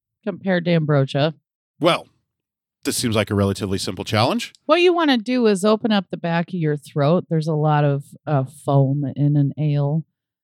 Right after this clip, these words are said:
Speaker 1: And, uh, just kinda let it go down your gullet. If you know how big your insides of your mouth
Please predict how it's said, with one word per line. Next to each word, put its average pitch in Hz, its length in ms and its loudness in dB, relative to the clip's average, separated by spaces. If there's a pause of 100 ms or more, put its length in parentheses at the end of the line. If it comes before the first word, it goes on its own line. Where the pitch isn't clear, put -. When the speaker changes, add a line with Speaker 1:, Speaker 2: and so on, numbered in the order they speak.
(100)
Speaker 1:
And, 151 540 0
uh, 147 220 2
just 156 340 -10
kinda 160 240 -2
let 147 280 -2
it 143 240 -4
go 147 180 -2
down 139 300 -2
your 131 200 -4
gullet. 127 400 -4
If - 220 -4
you 240 100 0
know 226 300 4
how 185 420 0
big 165 280 -2
your 147 160 -2
insides 156 600 -4
of 143 140 -10
your 135 120 -4
mouth 143 280 -2